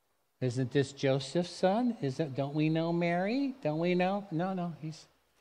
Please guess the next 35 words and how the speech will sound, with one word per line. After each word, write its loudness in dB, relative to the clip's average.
yeah, 4
that's 8
the 6
incarnation. 2
That's 0
the -4
virgin 2
birth. 2
That's 0
the 2
Holy 4
Spirit 0
overshadowing 6
Mary. 4
That 4
which 0
is -4
to -2
be 0
born 0
of 0
you 0
is 0
by 2
the 0
Holy 2
Spirit. 2
He -2
shall 0
be 2
called 2
the -4
Son 0
of -2
God. 2